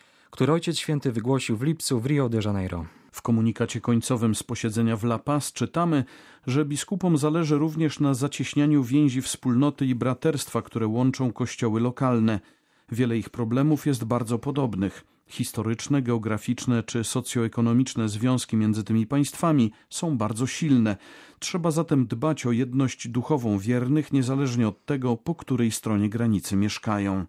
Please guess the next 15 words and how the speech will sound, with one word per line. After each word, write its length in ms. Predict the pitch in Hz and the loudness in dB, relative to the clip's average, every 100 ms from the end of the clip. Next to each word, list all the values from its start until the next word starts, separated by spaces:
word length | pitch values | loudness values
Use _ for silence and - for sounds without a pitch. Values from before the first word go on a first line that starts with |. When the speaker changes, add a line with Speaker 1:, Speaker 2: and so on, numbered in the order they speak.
| _ | _
Speaker 1:
Przewodniczący 720 | - 110 101 107 107 110 104 113 | -2 -2 0 -2 -2 -2 -2 -4
trzech 280 | - 113 - | -2 -2 -4
episkopatów 840 | 113 107 - 113 143 147 135 - | -4 -4 -2 -2 -2 -2 -6 -8
przedstawili 600 | - 120 - 127 160 156 | -6 -6 -2 -2 0 0
mediom 400 | 123 113 113 107 | 0 0 0 0
dokument 520 | 113 - 143 101 92 | 0 0 0 0 -2
z 100 | - | -4
propozycją 720 | - 110 113 123 131 131 117 | -2 -2 0 -2 -2 -2 -2
przezwyciężania 840 | - 107 120 113 117 110 143 117 | -2 -4 -2 0 0 0 0 0
ideologii 480 | 110 110 117 123 110 | 0 0 2 0 0
nacjonalistycznych 1080 | 107 104 113 107 101 - 147 135 127 113 - - - - | -2 -2 -2 -2 -2 -4 -4 -2 -2 -4 -8 -20 -20 -4
dzielących 520 | 135 147 120 - 110 | 0 2 2 -2 -4
te 140 | - 107 | -4 -4
trzy 200 | - 131 | -4 -4
kraje. 420 | 117 98 92 | -2 -2 -4